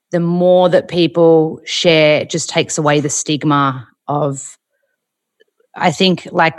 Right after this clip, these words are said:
we were talking about career earlier and all the hard work that goes on behind the scenes. I think in so many ways,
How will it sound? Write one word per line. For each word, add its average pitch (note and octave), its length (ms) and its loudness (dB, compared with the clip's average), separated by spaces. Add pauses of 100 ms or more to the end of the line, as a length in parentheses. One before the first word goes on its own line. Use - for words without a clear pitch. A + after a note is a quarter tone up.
(120)
we F3 160 2
were E3+ 80 4
talking D#3+ 200 -4
about D#3 200 0
career E3 400 2
earlier C#3+ 300 2
and D3 80 -2
all D#3+ 180 0
the D#3 80 2
hard D3 340 -2
work C#3+ 260 -2
that - 120 -6
goes E3+ 260 2
on F3+ 120 2
behind E3+ 300 2
the E3+ 60 -2
scenes. F3+ 380 -2
I G3+ 100 -4
think B3+ 260 0
in A3 120 0
so G#3 300 0
many G3+ 260 0
ways, G3+ 580 2